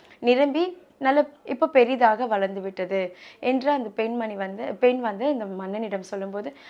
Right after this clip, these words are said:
அவளுடைய, அ, புத்திசாலித்தனத்தையும் அறிவு கூர்மையையும், அ, சமயோஜித புத்தியையும் பார்த்து ஆச்சரியப்பட்டு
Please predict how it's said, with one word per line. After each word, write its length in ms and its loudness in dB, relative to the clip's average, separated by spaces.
அவளுடைய, 320 6
அ, 260 6
புத்திசாலித்தனத்தையும் 960 0
அறிவு 460 0
கூர்மையையும், 640 0
அ, 200 2
சமயோஜித 600 4
புத்தியையும் 500 0
பார்த்து 540 0
ஆச்சரியப்பட்டு 840 2